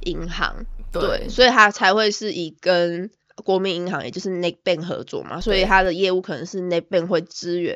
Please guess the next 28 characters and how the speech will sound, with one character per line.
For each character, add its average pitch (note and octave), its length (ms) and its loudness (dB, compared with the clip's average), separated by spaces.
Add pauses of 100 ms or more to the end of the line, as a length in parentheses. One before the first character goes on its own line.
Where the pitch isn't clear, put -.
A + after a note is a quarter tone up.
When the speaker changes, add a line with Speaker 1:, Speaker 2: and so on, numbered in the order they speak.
(140)
Speaker 1:
它 D#3+ 340 -4
去 E3+ 200 -6
做 E3+ 260 -4
一 F3 40 -2
些 D#3+ 180 -4
业 D3 240 -6
务 G#2+ 160 -8
这 - 120 -12
样。 - 80 -14 (160)
Speaker 2:
对。 - 100 -4 (220)
Speaker 1:
那 A3 140 4
反 F#3+ 160 4
正 F#3 60 0
就 F3+ 120 -6
是 F#3+ 80 -6
它 G3+ 120 0
现 G3 120 -4
在 F3+ 80 2
要 F#3 140 2
全 F#3 380 0
部 A#3+ 220 0
呢 F#3 280 2 (220)
改 F3+ 180 4
成 F3+ 220 -4
电 G#3 180 0
子 D3 80 -10
支 D3+ 260 -10
付， E3 280 -6